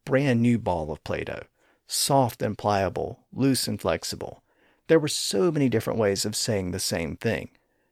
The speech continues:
And again, he took full advantage of that flexibility.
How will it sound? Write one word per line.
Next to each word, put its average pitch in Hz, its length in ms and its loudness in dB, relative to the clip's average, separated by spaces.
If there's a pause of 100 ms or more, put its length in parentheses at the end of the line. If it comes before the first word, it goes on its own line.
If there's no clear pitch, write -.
(160)
And 233 100 0
again, 190 280 4
he 143 140 -2
took - 260 -2 (120)
full 117 240 4
advantage 107 460 -2
of - 80 -4
that - 180 -2
flexibility. 98 800 -4